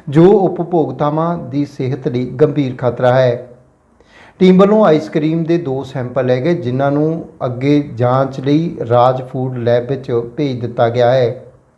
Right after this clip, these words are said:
ਫੈਕਟਰੀ ਪ੍ਰਬੰਧਕਾਂ ਨੂੰ ਮੌਕੇ 'ਤੇ ਹੀ ਗੰਦੇ ਹਾਲਾਤਾਂ ਅਧੀਨ ਚਲਾਉਣ ਲਈ ਚਲਾਨ ਕੀਤਾ ਗਿਆ ਅਤੇ ਫੂਡ ਸੇਫਟੀ and ਸਟੈਂਡਰਡ ਐਕਟ ਦੋ ਹਜ਼ਾਰ ਛੇ ਦੇ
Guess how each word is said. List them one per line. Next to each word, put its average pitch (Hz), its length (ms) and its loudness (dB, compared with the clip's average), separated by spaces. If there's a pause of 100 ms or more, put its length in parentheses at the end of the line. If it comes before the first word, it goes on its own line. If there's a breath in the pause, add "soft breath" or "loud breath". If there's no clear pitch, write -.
(420 soft breath)
ਫੈਕਟਰੀ 165 320 4
ਪ੍ਰਬੰਧਕਾਂ 180 580 2
ਨੂੰ 208 140 -2
ਮੌਕੇ 139 320 -2
'ਤੇ 156 140 -2
ਹੀ 156 140 -2
ਗੰਦੇ 135 460 0 (140)
ਹਾਲਾਤਾਂ 127 500 0 (100)
ਅਧੀਨ 131 340 -4
ਚਲਾਉਣ 127 440 -2
ਲਈ 123 220 -2 (340 loud breath)
ਚਲਾਨ 175 400 6
ਕੀਤਾ 180 340 2
ਗਿਆ 196 240 4
ਅਤੇ 175 160 0
ਫੂਡ 156 340 -2
ਸੇਫਟੀ 165 560 -4
and 135 200 -2
ਸਟੈਂਡਰਡ 143 480 0
ਐਕਟ 135 360 -2
ਦੋ 123 260 -4
ਹਜ਼ਾਰ 151 240 -2
ਛੇ 127 260 -4
ਦੇ 123 300 -2